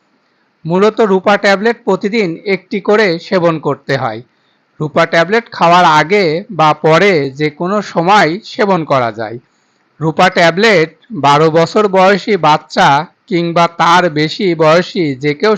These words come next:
সেবন করতে পারবে। বারো বছরের কম বয়সী শিশুদের জন্য রয়েছে রূপা সিরাপ।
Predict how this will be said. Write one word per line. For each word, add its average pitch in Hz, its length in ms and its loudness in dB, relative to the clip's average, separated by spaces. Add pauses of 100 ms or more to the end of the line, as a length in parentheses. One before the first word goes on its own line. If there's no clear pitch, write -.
সেবন 156 240 -2 (100)
করতে 135 260 -6
পারবে। 107 380 -6 (840)
বারো 143 300 2
বছরের 214 400 0
কম 180 320 0
বয়সী 196 360 0
শিশুদের 214 520 -4
জন্য 214 220 0 (120)
রয়েছে 220 360 0 (240)
রূপা 185 240 0
সিরাপ। 120 340 -6